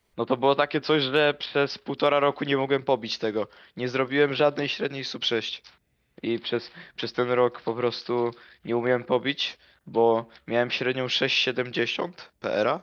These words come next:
i potem zrobiłem pięć dziewięćdziesiąt i nie mogłem pobić tego bardzo długo. Po prostu to była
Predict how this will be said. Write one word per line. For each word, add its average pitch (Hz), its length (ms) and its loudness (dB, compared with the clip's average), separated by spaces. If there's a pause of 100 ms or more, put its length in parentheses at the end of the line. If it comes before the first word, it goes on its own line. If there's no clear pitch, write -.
(340)
i - 120 -10
potem 120 280 -2
zrobiłem 113 360 -2
pięć 120 240 -2
dziewięćdziesiąt 104 680 -6 (380)
i 104 380 -2
nie 180 60 -8
mogłem 107 260 -8
pobić 101 320 -6
tego 104 280 -4 (400)
bardzo 110 300 -4
długo. 110 340 -4 (460)
Po 107 100 -6
prostu 113 320 -8
to 127 100 -2
była 135 240 4